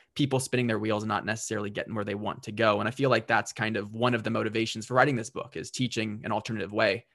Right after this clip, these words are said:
Um, and I know there's a really eloquent framework to it. I would love to get into it in a little bit, but before kind of getting into the nuts and bolts of the book, just more philosophically,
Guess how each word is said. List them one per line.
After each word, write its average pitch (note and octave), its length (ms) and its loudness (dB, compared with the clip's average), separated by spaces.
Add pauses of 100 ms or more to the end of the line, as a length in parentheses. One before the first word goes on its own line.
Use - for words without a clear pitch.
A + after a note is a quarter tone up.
(420)
Um, G#2 300 0
and A#2+ 140 4
I A#2+ 40 8
know B2+ 140 8
there's A2+ 240 4
a G#2 160 -4
really A#2 260 4
eloquent A2 380 0
framework B2 380 2
to A2 120 -4
it. G#2 80 2
I A2 40 2
would G#2+ 160 -4
love B2 200 6
to A2 80 0
get A2 160 2
into A2+ 220 -2
it G2+ 80 -2
in A2 60 -8
a A2+ 40 -4
little A#2 180 4
bit, G2 280 -2
but - 160 -2
before C3 580 8
kind A#2 200 -2
of A2 100 -2
getting A#2 240 2
into A2+ 220 -4
the A2 80 0
nuts A2+ 280 2
and A2 140 -4
bolts A#2+ 220 -2
of A2+ 100 -6
the G#2 60 -2
book, G2+ 280 -6
just A2+ 220 -4
more C3+ 140 2
philosophically, A#2 1000 -2